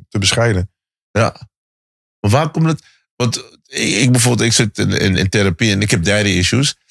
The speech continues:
Speaker 2: Eh, want dat weten de kijkers van. Dat, ik, ik heb bijvoorbeeld, mijn bewijsdrang komt vanuit het feit dat mijn vader mij nooit, eh, het gevoel gaf dat ik goed genoeg was. Dus ik
Speaker 1: Mhm.
Speaker 2: heb altijd en alles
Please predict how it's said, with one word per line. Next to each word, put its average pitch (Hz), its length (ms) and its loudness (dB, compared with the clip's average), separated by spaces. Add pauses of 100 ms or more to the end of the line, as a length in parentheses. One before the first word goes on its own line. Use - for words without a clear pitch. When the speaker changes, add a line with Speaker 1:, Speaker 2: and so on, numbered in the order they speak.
(220)
Speaker 2:
Eh, 101 280 0
want 95 120 0
dat 90 100 0
weten 98 260 0
de 92 60 0
kijkers 90 380 -2
van. 90 280 -2
Dat, 98 280 -2
ik, 117 180 0
ik - 160 -2
heb 143 80 2
bijvoorbeeld, 117 380 0
mijn 117 220 0
bewijsdrang 113 800 0
komt 113 280 -2
vanuit 110 280 0
het - 120 -6
feit 113 200 0
dat 117 100 -2
mijn 110 160 -2
vader 110 520 0 (460)
mij 101 160 0
nooit, 104 560 0 (200)
eh, 98 680 0
het - 140 -4
gevoel 143 340 2
gaf 113 240 -2
dat - 140 -6
ik 92 120 -4
goed - 260 -2
genoeg 90 280 0
was. 82 300 -2 (260)
Dus 107 160 2
ik 113 60 4
Speaker 1:
Mhm. 117 100 2
Speaker 2:
heb 117 140 -8
altijd 143 580 0
en 110 160 0
alles 143 580 -2